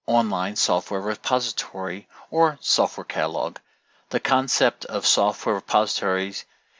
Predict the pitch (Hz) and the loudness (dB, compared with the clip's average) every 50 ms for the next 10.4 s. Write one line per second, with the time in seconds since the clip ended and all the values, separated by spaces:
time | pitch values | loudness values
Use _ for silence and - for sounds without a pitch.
0 | - - - - 120 113 110 - 117 113 117 - - 120 107 104 104 107 107 104 | -20 -16 -8 -4 -4 -2 0 2 2 2 0 0 -4 -6 -4 0 2 4 4 4
1 | - - 104 104 107 107 101 107 95 76 - - - 110 104 104 104 98 98 95 | 2 0 0 2 2 2 2 2 2 2 0 -4 -6 -4 -2 -2 -2 -2 -4 -6
2 | - - - - 92 92 92 95 98 101 101 104 - - - 107 92 87 87 90 | -6 -8 -8 -8 -4 0 2 2 2 2 -2 -4 -8 -6 -4 -2 -2 -2 -2 -4
3 | 92 104 113 117 - 101 87 90 - - - - 104 98 - - 104 104 - - | -6 -6 -4 -2 -2 -4 -2 -2 -2 -2 -2 -4 -4 -6 -6 -6 -6 -8 -10 -10
4 | 110 110 107 104 101 101 101 101 104 104 104 101 101 104 110 110 - - - _ | -8 -8 -8 -8 -8 -8 -6 -4 -2 -2 -2 -4 -4 -6 -6 -4 -6 -6 -6 _
5 | _ _ _ _ _ _ _ _ - - - 98 92 - - - - - 98 95 | _ _ _ _ _ _ _ _ -4 -4 -4 -2 -4 -6 -6 -4 0 2 2 2
6 | 95 92 - - - - - 104 113 127 139 135 - 117 104 98 98 95 92 92 | 2 2 0 -2 -2 -4 -8 -8 -6 -4 -2 -2 -2 -4 -4 -6 -8 -8 -6 -6
7 | - - - - - 95 98 107 113 113 117 110 107 104 - - - 107 95 - | -6 -6 -6 -8 -10 -6 -4 -4 -2 -2 -2 -4 -4 -6 -6 -4 -4 -4 -4 -4
8 | - 95 - 95 92 90 87 85 - _ _ _ _ _ _ _ _ _ - - | -6 -6 -4 -4 -4 -4 -6 -10 -16 _ _ _ _ _ _ _ _ _ -6 -4
9 | 107 87 78 90 90 - - 101 110 117 - 120 110 104 104 113 117 120 - - | -4 -4 -4 -6 -6 -6 -4 -4 -4 -2 -4 -4 -2 -2 -2 -4 -4 -2 -2 -4
10 | - - 92 87 90 90 90 - | -4 -4 -6 -6 -6 -8 -8 -12